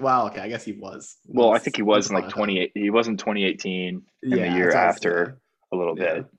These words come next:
Speaker 2: and then in the bubble. Like, he had a good, like, four-year run where he was, like, top five, but, um,
Speaker 1: Yeah.
Speaker 2: that's not, that's not where he is anymore. Okay, let's do Nuggets. Um, fun little side, side adventure there, though.
Speaker 1: Yeah.
Speaker 2: Um,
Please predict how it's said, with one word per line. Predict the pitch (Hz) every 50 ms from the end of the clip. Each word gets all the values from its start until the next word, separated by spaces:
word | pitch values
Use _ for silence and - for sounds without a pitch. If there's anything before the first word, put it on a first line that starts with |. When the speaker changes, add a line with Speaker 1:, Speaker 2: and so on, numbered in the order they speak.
| _ _ _ -
Speaker 2:
and | 92 90
then | 87
in | 82 78 82
the | -
bubble. | - - - - - - - _
Like, | - 95 -
he | 117
had | 110 110
a | 113 101
good, | 104 104 95 90
like, | 90 85 82 - - - - _
four-year | - 104 92 87 87 87 82
run | 87 - 78 78 -
where | 90 87 -
he | - -
was, | - 104 -
like, | - - - _ -
top | - - - -
five, | - - - - - _ _ -
but, | 95 - - _ _ _ - - - - - _ _ -
um, | 87 85 80 76
Speaker 1:
Yeah. | - - - _ _ _ _ _ _ _ _ _ _ -
Speaker 2:
that's | 98 95 - -
not, | 92 80 - - _ _ _ _ _ _ _ -
that's | 95 -
not | 110 92 -
where | 90 -
he | -
is | - -
anymore. | 107 107 - - - - -
Okay, | - - - - _ - - - - - - -
let's | 147 - -
do | 175
Nuggets. | 147 127 110 95 - - - - - - - - - - - - 107
Um, | 107 110 110 107 107 104 101 98 98 92 - - _ - - - _ _ _ _ _ _ _ -
fun | - - 147 147 143 131
little | 117 113 104
side, | - - 110 101 104 98 - - - -
side | - - 101 98 98 95 95 98 _ _ _ -
adventure | 98 - 87 95 - - 80
there, | - 82 85 82 -
though. | - 95 95 - - - - - - -
Speaker 1:
Yeah. | 107 107 107 107 104 101 98
Speaker 2:
Um, | 90 90 -